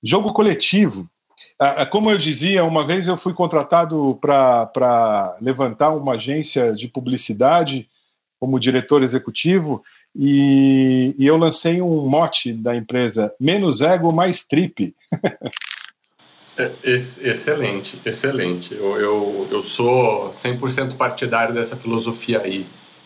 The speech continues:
Speaker 2: Eu acho que o mundo tá precisando de mais gente, né, e menos coisas, né? A gente até <laughs> falou sobre isso um pouco nos últimos programas, né?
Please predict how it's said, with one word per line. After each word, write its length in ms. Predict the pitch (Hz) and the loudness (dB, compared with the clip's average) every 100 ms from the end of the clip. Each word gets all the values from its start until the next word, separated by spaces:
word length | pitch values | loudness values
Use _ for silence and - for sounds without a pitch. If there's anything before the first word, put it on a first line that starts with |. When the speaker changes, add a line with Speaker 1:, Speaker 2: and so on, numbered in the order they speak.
| - | -6
Speaker 2:
Eu 100 | 95 | -2
acho 220 | 107 107 | -2 -2
que 80 | - | -4
o 40 | |
mundo 280 | 123 117 120 | -2 0 0
tá 100 | 117 | -2
precisando 300 | 110 - 120 | -6 -4 -4
de 100 | 117 | -2
mais 300 | 117 107 107 | -2 -2 -4
gente, 560 | - 101 107 123 120 98 | -6 -4 -2 -2 -4 -6
né, 260 | 98 107 | -4 -2
e 40 | 104 | -4
menos 300 | 104 113 113 | -4 -6 -6
coisas, 540 | - 104 104 92 90 | -2 0 0 -4 -10
né? 240 | 95 87 87 | -6 -6 -6
A 60 | - | -14
gente 280 | - 117 120 | -8 -6 -6
até 140 | 127 | -6
<laughs> 20 | |
falou 200 | 135 151 | -4 -4
sobre 380 | 147 - 131 127 | -6 -6 -6 -4
isso 260 | 120 120 127 | -4 -4 -6
um 40 | |
pouco 360 | 120 120 117 127 | -6 -4 -4 -2
nos 180 | 120 117 | -4 -2
últimos 360 | 117 - 127 | -4 -2 -4
programas, 760 | - 120 113 107 113 110 104 95 | -2 -2 -2 0 -2 -2 -6 -4
né? 220 | 98 101 | -6 -8